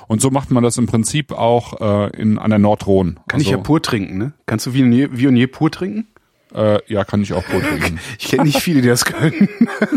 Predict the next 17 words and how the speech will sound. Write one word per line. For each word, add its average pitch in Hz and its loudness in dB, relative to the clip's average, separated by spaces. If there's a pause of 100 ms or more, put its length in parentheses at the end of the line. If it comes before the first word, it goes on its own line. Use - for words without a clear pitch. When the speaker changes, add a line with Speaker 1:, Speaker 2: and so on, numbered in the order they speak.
(180)
Speaker 2:
<laughs> - -10
Aber 120 2
gut, 131 0
wir 120 0
konnten 139 0
Speaker 1:
Ja. 117 2
Speaker 2:
auch 107 -6
Latakia 117 -2
rauchen 92 -6
oder 95 -4
Lactakia, 98 -6 (100)
also 92 -6
weißt 92 -4
schon. - -8 (580)
Speaker 1:
Ja, 101 0
genau, 87 -4 (240)
genau. 87 -8